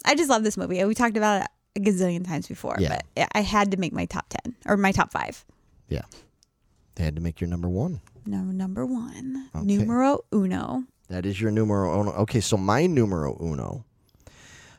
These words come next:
Speaker 2: uh, is the oldest movie on my list.
Speaker 1: Okay.
Speaker 2: And I did see it at the movie theater a couple times, actually. And it came out June twelfth, nineteen eighty-one.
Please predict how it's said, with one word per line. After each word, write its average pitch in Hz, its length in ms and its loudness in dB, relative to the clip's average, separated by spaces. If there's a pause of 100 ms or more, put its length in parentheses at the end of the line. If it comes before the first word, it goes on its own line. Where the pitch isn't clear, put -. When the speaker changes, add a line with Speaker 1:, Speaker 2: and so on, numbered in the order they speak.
(140)
Speaker 2:
uh, 92 440 6
is 90 220 2
the 85 120 2
oldest 90 360 4
movie 104 300 2
on 90 120 2
my 110 120 0
list. - 640 -4 (180)
Speaker 1:
Okay. 214 320 -8 (720)
Speaker 2:
And 98 580 2 (140)
I 80 100 2
did 87 300 2
see 98 240 2
it 107 80 4
at 123 120 -4
the 139 80 0
movie 120 280 0
theater 98 440 -6 (580)
a - 340 -18
couple - 240 -2
times, - 500 -10
actually. - 500 -10 (580)
And 92 240 2
it 90 80 -4
came 110 240 2
out 82 200 2
June 110 360 0
twelfth, - 580 -2 (240)
nineteen 90 500 -4
eighty-one. 80 760 -4